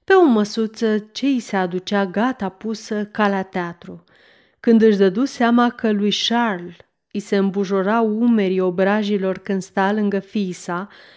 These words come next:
ceea ce însemna că, într-una din zile, are să-i o ceară în căsătorie, chipzui dinainte toată afacerea. Îl găsea puțin cam pipernicit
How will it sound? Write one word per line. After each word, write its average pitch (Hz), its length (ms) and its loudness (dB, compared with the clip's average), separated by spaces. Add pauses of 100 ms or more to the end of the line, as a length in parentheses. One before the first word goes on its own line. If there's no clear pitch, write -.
(300)
ceea 330 220 4
ce 320 160 0
însemna 320 560 2
că, 233 440 0 (120)
într-una 220 580 0
din 190 260 -2
zile, 196 580 -4 (180)
are 294 360 2
să-i 185 300 -2
o 180 40 -2
ceară 208 420 -2
în 175 140 -4
căsătorie, 214 840 -4 (520)
chipzui 262 680 2
dinainte 208 640 0
toată 208 400 0
afacerea. 185 760 -10 (680)
Îl 403 160 2
găsea 381 520 2
puțin 349 380 2
cam 339 480 2
pipernicit 311 1080 0